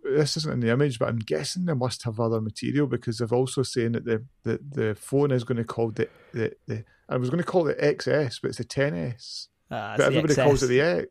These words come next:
Speaker 2: It's gonna be the X S. As
Speaker 1: And
Speaker 2: in
Speaker 1: I never
Speaker 2: excess.
Speaker 1: realised,
Speaker 2: As in too
Speaker 1: yeah.
Speaker 2: much.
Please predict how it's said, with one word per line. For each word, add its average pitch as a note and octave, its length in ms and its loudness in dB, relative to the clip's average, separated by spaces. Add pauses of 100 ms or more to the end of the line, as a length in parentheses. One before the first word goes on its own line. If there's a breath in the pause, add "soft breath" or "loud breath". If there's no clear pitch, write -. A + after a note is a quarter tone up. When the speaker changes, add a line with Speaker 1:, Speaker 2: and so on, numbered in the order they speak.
Speaker 2:
It's D3 160 -4
gonna D#3 180 4
be C#3+ 80 2
the C3+ 120 2
X - 200 -8
S. - 340 -10 (720)
As C#3 140 2
Speaker 1:
And C#3+ 100 8
Speaker 2:
in E3 60 8
Speaker 1:
I G3 60 6
never G3 200 4
Speaker 2:
excess. D#3+ 160 6
Speaker 1:
realised, C#3 500 4
Speaker 2:
As D3 120 8
in C#3+ 120 8
too F#3+ 180 8
Speaker 1:
yeah. E3+ 80 10
Speaker 2:
much. C#3+ 480 6